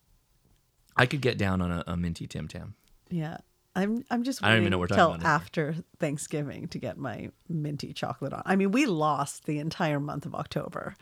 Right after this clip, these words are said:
Speaker 2: Like, Halloween, nothing.
Speaker 1: You didn't decorate for the quote-unquote fall season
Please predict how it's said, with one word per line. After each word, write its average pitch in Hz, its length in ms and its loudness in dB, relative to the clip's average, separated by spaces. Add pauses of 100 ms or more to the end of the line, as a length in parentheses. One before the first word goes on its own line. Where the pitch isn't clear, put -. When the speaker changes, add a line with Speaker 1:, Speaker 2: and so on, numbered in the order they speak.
(240)
Speaker 2:
Like, - 160 -4
Halloween, 175 760 4
nothing. - 580 -6
Speaker 1:
You 120 160 4
didn't 143 220 6
decorate 104 480 2
for 95 180 0
the 90 220 -2 (100)
quote-unquote 92 600 0
fall 87 680 0 (880)
season 85 800 -2